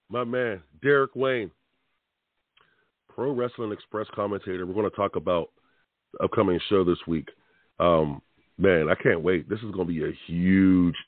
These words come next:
show, man. I cannot wait. Pro Wrestling Express. Can't wait.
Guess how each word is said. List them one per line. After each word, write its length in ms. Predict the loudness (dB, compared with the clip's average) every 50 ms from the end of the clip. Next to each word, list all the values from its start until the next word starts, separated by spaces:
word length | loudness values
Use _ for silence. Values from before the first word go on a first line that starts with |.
| -12 -12 -10 -8 -6
show, 300 | -4 -4 -2 -4 -4 -6
man. 240 | -6 -8 -6 -6 -6
I 60 | -6 -6
cannot 340 | -6 -6 -4 -4 -4 -4 -2
wait. 220 | -2 -2 -2 -4 -8 -14 -14 -14 -14 -6 0
Pro 120 | 2 4 4
Wrestling 360 | 4 2 0 -2 -4 -6 -6
Express. 400 | -6 -8 -4 -2 0 0 0 -2 -6 -14 _ -20 -20 _ _ 0
Can't 180 | 2 2 2 2
wait. 240 | 2 0 0 -2